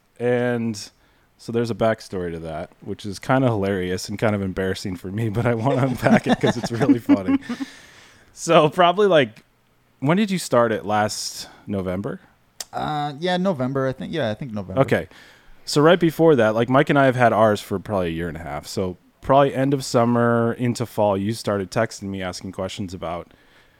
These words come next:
Speaker 1: you know, what I was using to publish podcasts, you know, equipment I was using, whatever, whatever. So I was kinda helping you out and giving you suggestions. And then, um, we didn't really talk after that. We kind of exchanged texts here and there.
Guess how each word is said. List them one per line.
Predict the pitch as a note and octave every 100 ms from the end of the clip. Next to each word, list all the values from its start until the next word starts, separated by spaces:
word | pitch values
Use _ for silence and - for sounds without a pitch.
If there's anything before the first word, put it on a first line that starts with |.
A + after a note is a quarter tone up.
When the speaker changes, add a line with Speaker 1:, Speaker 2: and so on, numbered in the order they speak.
| _ _ -
Speaker 1:
you | G2+
know, | F2+
what | G#2
I | F#2+
was | F2+ G2 D#3
using | D#3 D#3+ C#3+
to | A#2
publish | - B2+ B2 -
podcasts, | A#2+ A#2 B2+ A2 G#2+ - -
you | F#2
know, | E2+ D#2+ D#2+
equipment | G2 - A2 A#2
I | G#2+
was | G2+
using, | G#2 G2+ G2+ F#2+
whatever, | F2 F2+ E2+ D#2+
whatever. | D2+ D2+ E2+ - - - - - - _ _ _ _
So | - D3+
I |
was | C3+
kinda | D#3 C#3
helping | C#3 B2+
you | A#2+ A#2+
out | A2+
and | G#2+
giving | A2
you | G#2+
suggestions. | - G2 F#2+ - G2+ F#2+ - -
And | A#2 G#2+
then, | G#2+ G#2 G2+ G2+ -
um, | G#2 G2 F#2 F#2 G2 F#2+ _ _ _ -
we | A#2+
didn't | A#2 B2 A#2
really | A2+ G#2+
talk | - D3+ D#3+
after | G2 - G2
that. | F2+ D2
We | G#2
kind | - G#2+
of | G2
exchanged | G2 - G#2 G#2 G2 -
texts | G#2 - - - - _
here | A#2 A2+ G2
and | G2
there. | B2 C3 C3